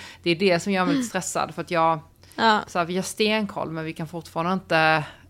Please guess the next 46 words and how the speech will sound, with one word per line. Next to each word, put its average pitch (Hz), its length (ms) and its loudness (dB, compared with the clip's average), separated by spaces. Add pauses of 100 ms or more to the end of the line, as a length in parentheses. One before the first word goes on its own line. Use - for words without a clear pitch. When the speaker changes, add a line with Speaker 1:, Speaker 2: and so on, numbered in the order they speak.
(160)
Speaker 1:
vi 185 100 -4
kan 165 140 -6
ju 170 60 -4
fortfarande 190 320 -8
inte - 80 -10
styra. 240 280 2
Speaker 2:
Nej, 262 140 6
men 247 60 4
det 247 180 6
som 247 260 6
är 233 160 6
utan-, 240 540 4 (120)
utanför 240 380 2
din 226 260 2
kontroll, 208 440 -2
Speaker 1:
Ja. 214 80 4
Speaker 2:
det 190 60 8
kan 170 200 6
vara 190 60 -6
lite 196 220 -10
stressande, - 400 -4
Speaker 1:
Ja. 180 100 6
Speaker 2:
liksom. - 260 -4
Ja. 190 200 -4 (720)
Speaker 1:
Mm. 214 460 -2
Speaker 2:
Fattar, - 360 -8
helt 214 300 2
rimligt. - 440 -4 (220)
Speaker 1:
Ja, 226 360 2
nej, 262 140 -2
men 311 200 0
så 247 80 -2
Speaker 2:
Men 240 100 4
Speaker 1:
det 240 60 2
Speaker 2:
det 247 100 8
Speaker 1:
är 247 40 6
Speaker 2:
verkar 247 220 4
Speaker 1:
bra. 247 100 6
Speaker 2:
som 240 200 4
att 240 220 4
alla 240 280 6
har 254 80 6
varit - 440 -2 (200)
Speaker 1:
Ja. 247 260 8
Speaker 2:
jättenöjda 240 800 4
och - 280 2